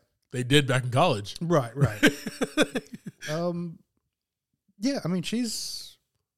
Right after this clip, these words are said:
Speaker 2: uh, she's there. She is in a very messed up situation. She's trying to be have fun in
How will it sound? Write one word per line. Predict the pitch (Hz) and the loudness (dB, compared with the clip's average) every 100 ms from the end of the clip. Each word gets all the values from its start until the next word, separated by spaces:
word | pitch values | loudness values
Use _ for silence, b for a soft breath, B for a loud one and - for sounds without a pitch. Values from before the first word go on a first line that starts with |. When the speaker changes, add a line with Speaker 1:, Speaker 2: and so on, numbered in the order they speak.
| _ _ _ _ _ _ _ _ _ _ _ _ _ 151 | _ _ _ _ _ _ _ _ _ _ _ _ _ -14
Speaker 2:
uh, | 151 156 143 | -10 -10 -8
she's | - 170 151 | -4 -2 4
there. | 147 151 170 185 | 6 6 4 -2
She | - - 143 147 | -4 2 4 6
is | 143 139 131 131 131 - - _ _ _ _ _ - | 6 4 2 -4 -8 -12 -16 _ _ _ _ _ -4
in | 135 | 0
a | 123 117 | 0 0
very | 123 127 131 131 127 127 120 _ 139 | 0 2 2 2 2 -2 -6 _ -4
messed | 127 - | -2 -2
up | 139 | -10
situation. | - 131 123 120 131 131 | -8 -8 -4 -2 -2 -6
She's | 123 120 | -8 -8
trying | - 123 | -4 -2
to | 123 | -2
be | 123 127 123 117 - _ _ _ _ _ _ - | -2 -2 -2 -6 -14 _ _ _ _ _ _ -4
have | 135 | -4
fun | - 151 143 147 | -2 2 4 6
in | 151 165 | 4 2